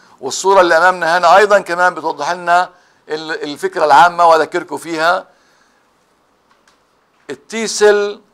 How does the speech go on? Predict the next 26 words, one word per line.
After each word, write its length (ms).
ما 160
بتشتغل 520
لحالها، 600
لازم 760
الانتيجين 800
بريزنتنج 640
سيل 380
تقول 240
لها 380
او 80
تعطيها 440
امر، 160
تقول 200
لها: 120
"خدي 260
الانتيجين 600
هذا 440
اللي 320
انت 200
سبيسيفيك 800
اله 400
وقوم 240
اشتغلي". 460
فالانتيجين 640
بريزنتنج 540
سيل 460